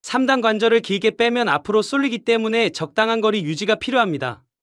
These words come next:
비교적 작은 태블릿이나 스마트폰 거치에선 이런 문제 없습니다. 아무래도 십이 점 구 인치가 다소 무거워서 생기는 문제이긴 하지만요. 딱히 문제라고 할 수 없는 게 극도로 삼 단 관절을 길게 빼서 사용하지 않는다면요. 크게 문제가 되지 않아 현재 레노버 십이 점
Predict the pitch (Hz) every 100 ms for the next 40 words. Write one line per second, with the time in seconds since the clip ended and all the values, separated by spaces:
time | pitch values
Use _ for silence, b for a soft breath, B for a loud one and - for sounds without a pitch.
0 | _ - 196 233 247 - 190 214 226 285
1 | 302 277 247 214 202 196 - 285 294 285
2 | - 269 208 170 - 202 185 202 - 170
3 | 220 190 156 104 - 156 123 98 - _
4 | - 147 185 226 233 233 - 294 311 277
5 | 254 220 226 233 - 233 220 208 160 208
6 | 143 170 233 233 233 233 254 247 240 170
7 | 180 208 208 214 226 262 254 180 139 165
8 | 113 _ _ - 254 269 196 190 226 214
9 | 220 262 - 170 175 196 202 196 - b
10 | - 185 - 220 220 - 277 277 247 185
11 | 180 214 208 185 180 202 226 233 233 226
12 | 254 254 240 226 151 180 196 160 143 175
13 | 127 _ _ - 294 294 214 208 220 208
14 | 190 196 151 165 147 - - 254 233 226
15 | 151 160 208 214 220 - 247 226 220 202
16 | 131